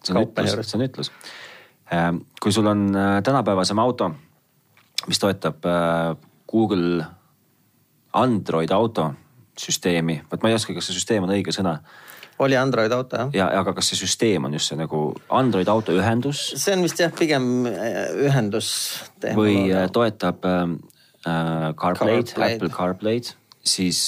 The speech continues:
Speaker 1: äh, maailma kõige parem navigeerimisrakendus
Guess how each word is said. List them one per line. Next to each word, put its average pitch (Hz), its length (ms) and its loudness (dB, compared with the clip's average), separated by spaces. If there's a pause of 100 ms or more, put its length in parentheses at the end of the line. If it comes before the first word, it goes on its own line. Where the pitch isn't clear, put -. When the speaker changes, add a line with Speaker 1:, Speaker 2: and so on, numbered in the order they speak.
Speaker 1:
äh, 82 200 0 (960)
maailma 101 380 4
kõige 127 260 4
parem 107 380 2
navigeerimisrakendus 95 1160 0